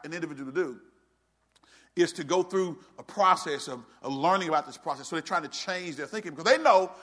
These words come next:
they know without a shadow of a doubt that they can put that band around your stomach, and if you hadn't changed on the inside, you're gonna lose weight for a little while 'cause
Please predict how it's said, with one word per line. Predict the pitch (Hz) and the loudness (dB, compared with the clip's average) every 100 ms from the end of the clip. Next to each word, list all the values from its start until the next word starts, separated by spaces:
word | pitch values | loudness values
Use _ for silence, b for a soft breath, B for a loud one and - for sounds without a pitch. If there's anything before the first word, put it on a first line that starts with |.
| B B | B B
they | 247 320 | 6 8
know | 285 254 | 8 8
without | 226 190 | 8 4
a | |
shadow | - 254 | 6 6
of | 262 | 6
a | |
doubt | 214 180 - B B B | 6 6 4 B B B
that | 196 | -2
they | 247 | -2
can | |
put | 196 214 | 0 -2
that | 190 | 0
band | 147 233 240 | 4 4 6
around | 220 208 | 2 2
your | 180 | -2
stomach, | - 262 202 - - - b b b - | 4 6 6 4 -6 -20 b b b 0
and | 214 | 2
if | 170 | 4
you | 294 | 8
hadn't | 277 214 | 8 6
changed | - 269 254 233 | 0 2 4 2
on | 214 196 | 0 0
the | 247 | 2
inside, | 285 240 175 160 165 - - b b b b _ _ - | 2 2 4 6 2 -2 -20 b b b b _ _ -2
you're | 247 285 | 4 6
gonna | |
lose | 262 285 214 | 6 4 6
weight | 254 247 | 4 4
for | 233 | 4
a | |
little | 208 269 | 4 4
while | 214 160 160 - - - _ _ _ _ _ _ _ _ _ - | 6 6 6 2 -8 -20 _ _ _ _ _ _ _ _ _ -2
'cause | 214 - | -2 -2